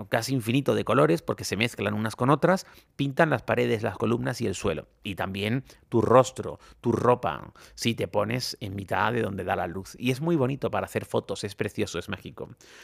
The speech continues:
Así es que, bueno, tanto en la visita que hicimos en diciembre como la que hemos hecho ahora, pasamos allí mucho rato. Es pequeñito, pero nos encanta hacer fotos, vídeos, emocionarnos. La luz va cambiando a lo largo de los minutos,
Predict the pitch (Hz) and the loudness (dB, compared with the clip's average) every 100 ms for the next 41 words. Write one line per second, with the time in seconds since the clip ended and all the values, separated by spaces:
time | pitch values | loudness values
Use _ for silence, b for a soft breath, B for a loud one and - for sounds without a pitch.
0 | B - - 135 135 180 156 117 110 107 | B -6 0 0 4 6 6 2 -2 -2
1 | 110 104 131 143 139 156 135 143 131 175 | -2 -2 0 0 0 0 0 -2 2 2
2 | 160 208 - 113 107 101 110 117 113 - | 2 -2 -2 0 0 0 -2 -2 -2 4
3 | 135 135 160 98 - 98 110 - 101 131 | 6 6 0 -2 -2 -2 -2 -4 -4 -4
4 | 113 110 196 220 113 135 - - - B | -2 2 2 2 0 0 0 -6 -10 B
5 | B B B B 151 208 196 185 180 - | B B B B 4 6 6 4 2 0
6 | 104 101 104 92 98 104 98 - - - | -2 -4 -8 0 2 2 2 -2 -2 2
7 | 98 101 101 92 95 95 92 92 98 98 | 2 2 0 -4 -4 -4 -4 -4 -4 -4
8 | - 92 101 98 98 98 B B - 123 | -4 2 2 2 -2 -4 B B 6 8
9 | 123 131 123 107 101 101 117 107 101 98 | 8 6 4 2 0 2 2 2 2 2
10 | 101 104 92 92 98 117 - 107 104 | 2 2 0 0 2 4 6 6 6